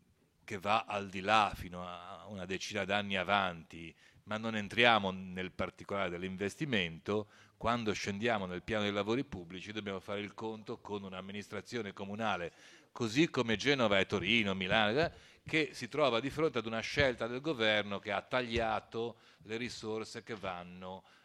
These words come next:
eh, a finire nei servizi ai cittadini, perché poi è quello essenzialmente, e noi chiediamo tutti insieme come anci che ci sia un'inversione.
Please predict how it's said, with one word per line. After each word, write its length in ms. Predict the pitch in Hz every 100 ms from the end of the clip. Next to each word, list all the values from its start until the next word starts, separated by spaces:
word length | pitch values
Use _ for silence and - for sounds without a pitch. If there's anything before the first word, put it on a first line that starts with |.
| _
eh, 240 | 95 95 92
a 100 | -
finire 380 | 120 113 120 120
nei 160 | 104 101
servizi 500 | 107 90 107 101 101
ai 80 |
cittadini, 600 | 87 92 90 82 101 82 80
perché 220 | 82 85
poi 160 | -
è 60 | 82
quello 300 | - 92 80
essenzialmente, 960 | 73 80 78 95 92 80 76 78 127 - - - _
e 120 | 196
noi 200 | 123 98
chiediamo 800 | - 185 98 92 95 104 139 156
tutti 260 | - 98 98
insieme 520 | 90 - 120 92 87
come 260 | 120 165 120
anci 480 | 85 92 - 123
che 160 | - 131
ci 160 | - 139
sia 320 | - 85 85
un'inversione. 1000 | 107 101 95 98 92 - 101 90 92 95